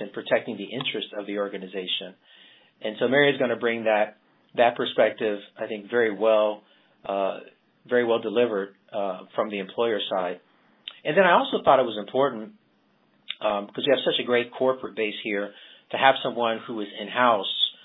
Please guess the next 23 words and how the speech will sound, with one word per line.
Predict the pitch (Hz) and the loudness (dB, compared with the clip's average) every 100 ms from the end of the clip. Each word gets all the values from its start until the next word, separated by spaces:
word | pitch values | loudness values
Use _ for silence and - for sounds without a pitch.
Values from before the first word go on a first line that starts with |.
| - _ _ - - - | -20 _ _ -20 -12 4
talk | 151 147 | 6 6
about | 131 113 107 | 6 4 4
this | 113 - - | 0 -4 0
from, | 107 98 104 - - | 0 0 -6 -16 -8
from | 117 | -2
that | 113 107 104 | 0 0 0
perspective. | 98 - 95 - - - | -8 -4 -4 -4 -10 -10
So | 127 | -8
we | 139 | -4
have | 127 - | -4 -2
Dion | 147 131 107 | 2 2 2
Blake. | 107 110 101 98 - - - _ - | 2 0 0 -6 -18 -20 -20 _ -4
Dion | 139 131 127 | 4 4 4
is | 110 | 2
an | 107 | -4
employment | 101 - 113 113 110 | -6 -4 -4 -4 -2
counsel | 117 107 - 101 | -2 -2 -4 -10
at | - | -4
Target | - 107 117 123 - _ _ _ - | 0 2 0 -4 -8 _ _ _ -10
here | 127 117 | -6 -4
in | |
the | 113 | -6
Twin | - 120 | -8 -8